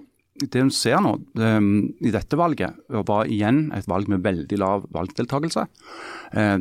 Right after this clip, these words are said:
som jo er en indikasjon på at mange poli-, altså mange italienske velgere har begynt å bli ganske sånn trøtt og lei av hele greia og er nokså desillusjonert.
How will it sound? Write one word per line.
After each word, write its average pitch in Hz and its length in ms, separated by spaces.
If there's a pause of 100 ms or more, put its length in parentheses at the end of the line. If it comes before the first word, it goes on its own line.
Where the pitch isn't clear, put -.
som 104 200
jo 101 80
er 101 60
en 101 80
indikasjon 95 560
på 104 160
at 87 80
mange 82 260
poli-, - 320 (140)
altså - 180
mange 90 360 (260)
italienske 98 420
velgere 92 300
har 98 140
begynt 92 180
å 110 100
bli 90 160
ganske 110 300
sånn 90 160
trøtt - 340
og - 60
lei 53 180
av 53 100
hele 92 180
greia 87 180
og 101 140
er 95 100
nokså 98 240
desillusjonert. 117 880